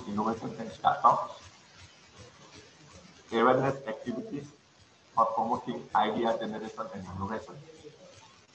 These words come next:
promotion of supporting entrepreneurship development, inte-, intellectual property generation,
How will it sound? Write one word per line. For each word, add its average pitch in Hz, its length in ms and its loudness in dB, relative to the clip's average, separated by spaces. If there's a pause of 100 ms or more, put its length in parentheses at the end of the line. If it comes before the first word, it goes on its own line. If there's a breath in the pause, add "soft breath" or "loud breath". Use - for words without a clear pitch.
(1800)
promotion 131 460 6
of 156 280 10
supporting 135 460 2 (260)
entrepreneurship 120 680 -6 (120)
development, 98 580 -6 (2250)
inte-, 147 320 4 (300)
intellectual 160 560 6
property 143 640 6 (380)
generation, 101 500 2